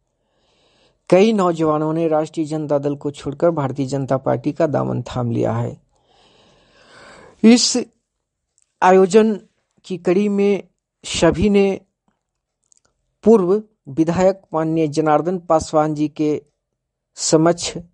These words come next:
राजद को छोड़कर भाजपा में शामिल हुए। उन्हें अंग वस्त्र एवं फूलों की माला पहनाकर पूर्व विधायक ने स्वागत किया।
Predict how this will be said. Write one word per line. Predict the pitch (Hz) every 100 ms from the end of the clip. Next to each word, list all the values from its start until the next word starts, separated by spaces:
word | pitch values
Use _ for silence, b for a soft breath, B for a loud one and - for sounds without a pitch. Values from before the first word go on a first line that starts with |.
| _ _ _ _ _ _ _ _ _ _
राजद | 127 147 143 151
को | - 151
छोड़कर | - 147 139 151 151 - _ _ _ _ _ _ _ _
भाजपा | 131 147 139 - 147
में | 160 185
शामिल | - 143 131 135 123
हुए। | 120 123 135 - _ _ _ _ _ _ _ _
उन्हें | 190 196 233
अंग | 180 208 196
वस्त्र | 202 196 190
एवं | 185 185
फूलों | 180 175 180
की | 175 165
माला | 147 156 170
पहनाकर | 170 165 160 151 147 156 156 - _ _ -
पूर्व | 151 143
विधायक | 139 143 147 143 143 147
ने | 139 143 - _ _ _ _ _ _ _ _ _
स्वागत | - 156 147 175 175
किया। | 180 180 180